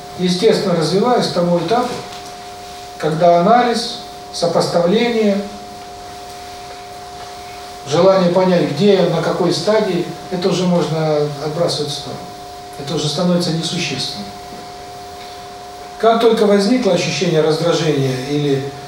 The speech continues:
критики. Всё, значит, где-то уже на тонких планах зависимость пошла.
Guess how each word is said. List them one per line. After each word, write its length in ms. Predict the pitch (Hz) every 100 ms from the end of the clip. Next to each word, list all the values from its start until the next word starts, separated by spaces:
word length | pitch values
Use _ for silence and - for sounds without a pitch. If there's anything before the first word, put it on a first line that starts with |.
| - -
критики. 440 | 156 147 - - - - - - - - -
Всё, 280 | - 170 139
значит, 420 | - 226 233 226 - -
где-то 340 | 156 220 220
уже 200 | 175 185 180 -
на 100 | 160
тонких 380 | 196 180 147 139
планах 260 | 196 180
зависимость 560 | 135 135 151 135 127 -
пошла. 280 | - -